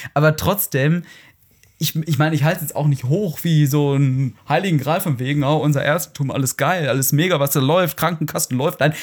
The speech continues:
natürlich gibt's da viele Probleme an vielen Stellen. Aber ich gehe doch nicht dahin, weil das sind, ist die gleiche. Das ist die gleiche, die dann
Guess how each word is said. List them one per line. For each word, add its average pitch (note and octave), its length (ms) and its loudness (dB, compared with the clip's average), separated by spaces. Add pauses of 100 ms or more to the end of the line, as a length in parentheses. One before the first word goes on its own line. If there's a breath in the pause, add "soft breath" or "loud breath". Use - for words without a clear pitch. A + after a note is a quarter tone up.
natürlich E3 320 2
gibt's D#3 140 0
da B2+ 80 0
viele F#3+ 220 -2
Probleme D3+ 440 0
an A#2 100 -4
vielen G3 280 -2
Stellen. E3+ 320 -4 (280 loud breath)
Aber D3+ 180 -2
ich E3 100 -4
gehe G3 100 -2
doch D#3+ 100 2
nicht G#3+ 220 2
dahin, E3+ 340 2 (200 loud breath)
weil F3 180 0
das G3+ 140 -2
sind, D4 140 -4
ist B3 160 -2
die A#3 80 -2
gleiche. A#3+ 540 -2 (220 loud breath)
Das G3 120 -2
ist B3 160 0
die G3+ 100 -4
gleiche, C#4+ 520 -2
die E3 180 -2
dann A#3 280 0